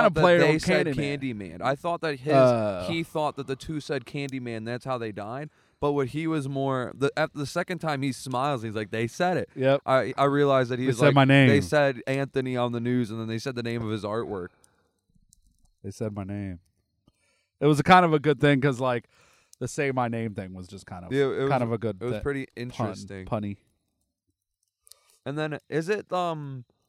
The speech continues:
Speaker 2: directly the next scene that he goes to
Speaker 1: her crib? I mean, there's some con-, there's some context where he gets a phone
Speaker 2: Oh,
Speaker 1: call,
Speaker 2: yeah,
Speaker 1: he's
Speaker 2: one,
Speaker 1: painting, and then it gets a phone
Speaker 2: one other
Speaker 1: call.
Speaker 2: thing that I think we learned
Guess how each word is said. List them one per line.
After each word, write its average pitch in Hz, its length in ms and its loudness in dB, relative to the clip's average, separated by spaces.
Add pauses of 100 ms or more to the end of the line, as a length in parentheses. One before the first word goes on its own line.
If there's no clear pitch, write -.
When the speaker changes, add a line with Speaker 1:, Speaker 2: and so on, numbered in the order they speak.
(680)
Speaker 2:
directly 139 680 -4
the 135 80 -8
next 123 360 -10
scene 131 360 -8
that 120 100 -6
he 123 140 -8
goes 117 420 -4
to 117 540 -6
Speaker 1:
her 147 100 -4
crib? 135 400 6
I 170 80 8
mean, 180 160 4
there's 208 220 4
some 190 160 0
con-, 151 340 2
there's 156 180 2
some 160 140 -10
context 117 640 -2
where 117 100 -2
he 117 60 -4
gets 120 180 -6
a 117 60 -4
phone 117 220 0
Speaker 2:
Oh, 247 100 10
Speaker 1:
call, 135 100 4
Speaker 2:
yeah, 127 120 8
Speaker 1:
he's 131 80 4
Speaker 2:
one, 214 160 2
Speaker 1:
painting, 135 440 4
and 123 120 -2
then 120 100 -6
it 113 60 -10
gets 117 180 -10
a 110 60 -12
phone 135 80 -8
Speaker 2:
one 208 160 4
other 202 160 0
Speaker 1:
call. 202 80 -2
Speaker 2:
thing 170 220 -4
that 160 100 -4
I 147 80 -4
think 156 180 -8
we 151 120 -2
learned 139 340 -4